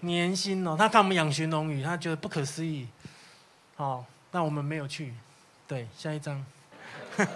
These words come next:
对啊，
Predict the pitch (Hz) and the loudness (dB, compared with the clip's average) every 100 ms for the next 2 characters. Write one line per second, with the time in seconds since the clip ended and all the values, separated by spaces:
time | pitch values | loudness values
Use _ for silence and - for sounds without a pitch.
0 | 139 - 147 - - - 285 294 - - | -6 -8 -8 -8 -10 -8 -2 -2 -2 -2
1 | 339 392 - - 254 285 269 - - - | 0 0 -2 -6 -2 0 2 2 0 0
2 | - - - - - - - - - - | -4 -2 -2 -2 -2 -4 -2 -2 2 10
3 | 240 233 233 | 12 12 12